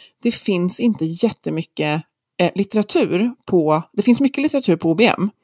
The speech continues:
eh, men det finns inte mycket litteratur på,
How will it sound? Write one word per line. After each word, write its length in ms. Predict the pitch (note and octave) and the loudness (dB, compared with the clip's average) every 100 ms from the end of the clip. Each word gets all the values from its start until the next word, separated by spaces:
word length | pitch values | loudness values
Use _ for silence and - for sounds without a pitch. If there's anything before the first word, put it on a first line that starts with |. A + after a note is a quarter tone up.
| _ _ - - - - | _ _ -20 -20 -20 -10
eh, 260 | F3 D#3+ D#3+ | -4 -2 -2
men 120 | - F3+ | -2 -2
det 60 | |
finns 180 | F#3+ G#3+ | 0 0
inte 240 | B3 F#3+ A3 | 0 2 2
mycket 300 | C#4+ - F3 | 0 0 -2
litteratur 560 | E3+ F3 E3 D#3+ D3+ | 0 -2 -2 -2 -2
på, 320 | D3 - D3 | -4 -6 -2